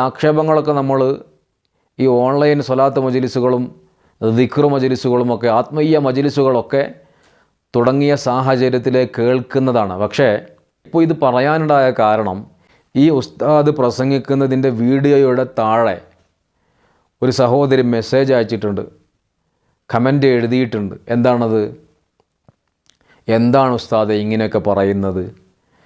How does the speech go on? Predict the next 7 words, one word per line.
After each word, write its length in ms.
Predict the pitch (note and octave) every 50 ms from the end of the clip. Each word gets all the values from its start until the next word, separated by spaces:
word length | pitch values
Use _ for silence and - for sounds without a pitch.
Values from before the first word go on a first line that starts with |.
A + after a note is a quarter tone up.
| _ _ _ _ _ _ _ -
മൂന്ന് 280 | A2+ A#2 C#3 D#3+ E3+ D#3+ -
വർഷം 280 | C#3 - - - C#3 C3 B2
മുമ്പ് 200 | A#2+ B2 C3 D3 C#3+ C3
വരെ," 220 | A#2 A2 G#2+ F#2+ - - - _ _ _ _ _ _ _ _ _ _ _ _ _ _ - -
ആ 80 | A2+ A#2+ A2
സഹോദരി 420 | A2+ G#2+ A#2 B2 B2 A#2+ C3+ C3+ C#3 C3+ B2
അതിൽ 180 | A#2 A#2+ C3